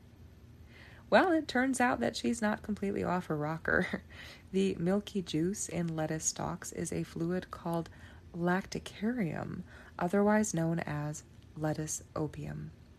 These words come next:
It's a mild sedative and can produce feelings of euphoria. It can also be reduced to a thick substance that can be smoked like opium. It was a drug in the United States in the nineteenth century,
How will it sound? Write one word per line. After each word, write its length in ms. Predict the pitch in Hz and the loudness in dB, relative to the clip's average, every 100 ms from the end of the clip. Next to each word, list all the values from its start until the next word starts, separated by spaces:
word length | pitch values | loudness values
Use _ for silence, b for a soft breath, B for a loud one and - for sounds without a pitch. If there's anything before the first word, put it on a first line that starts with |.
| - - B B B B | -20 -20 B B B B
It's 220 | 185 - | 0 2
a 40 | 180 | 4
mild 460 | 175 180 226 226 | 4 4 2 0
sedative 640 | - 160 151 165 202 233 - | -2 -2 0 -2 -2 -4 -4
and 280 | 180 180 180 | -2 0 -2
can 280 | - 175 190 | -2 -2 -2
produce 380 | 190 180 185 - | 0 0 -2 -4
feelings 420 | 151 151 151 156 | -4 -2 -4 -6
of 100 | 160 | -4
euphoria. 680 | 165 165 220 269 190 - - - B B B B B B | -4 0 0 0 -2 -6 -12 -18 B B B B B B
It 160 | - 170 | -2 0
can 120 | 165 | 0
also 260 | 160 156 170 | -2 -2 -2
be 120 | 170 | 0
reduced 480 | 160 151 165 185 - | 0 0 -2 -2 -4
to 100 | 170 | -4
a 60 | |
thick 260 | 160 160 - | -2 -6 -6
substance 560 | - 156 - 190 214 - | -4 -4 -2 -2 -2 0
that 180 | 180 | -4
can 220 | - 190 180 | -2 -2 0
be 100 | 175 | 0
smoked 520 | - 190 320 - - | 2 2 2 0 -2
like 260 | - - | -2 -4
opium. 500 | - - - - 196 - B B B - | -8 -8 -10 -8 -10 -12 B B B -4
It 140 | 175 | 2
was 160 | 180 170 | 2 2
a 40 | |
drug 420 | 151 139 151 180 - | 0 0 0 0 0
in 120 | 180 | 0
the 60 | |
United 340 | 170 156 156 156 | 0 0 -4 -6
States 440 | - 156 190 - | -4 -4 -4 -4
in 100 | - | -2
the 80 | 165 | -2
nineteenth 400 | 156 156 180 175 | -2 -2 -4 -4
century, 540 | 156 151 160 170 208 | -4 -4 -4 -4 -4